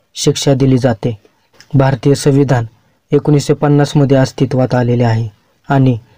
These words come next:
आयपीसी ॲक्ट अठराशे साठमध्ये ब्रिटिश सरकारने अस्तित्वात आणलेला आहे, परंतु आयपीसी ॲक्ट भारतीय सेनेला लागू होत नाही.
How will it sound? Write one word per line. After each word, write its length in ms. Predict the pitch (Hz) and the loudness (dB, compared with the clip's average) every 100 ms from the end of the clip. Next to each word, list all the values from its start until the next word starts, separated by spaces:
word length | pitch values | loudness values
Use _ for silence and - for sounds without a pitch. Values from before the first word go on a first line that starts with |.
| _ | _
आयपीसी 480 | 143 135 139 139 - | -2 0 0 -2 0
ॲक्ट 260 | 139 135 - - _ _ _ | 0 0 -6 -20 _ _ _
अठराशे 440 | 139 135 135 120 131 | -4 -2 -2 0 -2
साठमध्ये 540 | - 135 139 135 131 | -2 -2 0 2 0
ब्रिटिश 360 | 123 131 - 143 | 0 -2 -2 -2
सरकारने 520 | 135 120 - 120 117 - _ _ _ - | -2 -2 -2 -2 -4 -8 _ _ _ -6
अस्तित्वात 540 | 127 - 139 135 123 | -4 -2 0 0 0
आणलेला 340 | 123 123 120 | 0 0 0
आहे, 220 | 113 110 107 _ _ _ _ _ _ _ | 0 -2 -6 _ _ _ _ _ _ _
परंतु 420 | 151 151 147 135 120 _ _ | 2 2 2 -2 -4 _ _
आयपीसी 460 | 147 147 - 143 156 | -2 0 0 0 2
ॲक्ट 180 | 139 127 | 0 0
भारतीय 400 | 127 135 117 139 | -2 -2 0 -2
सेनेला 460 | - 143 135 123 | 0 0 2 2
लागू 320 | 123 127 123 123 | 0 0 0 -2
होत 180 | 117 | -2
नाही. 280 | 135 120 113 | 0 0 -2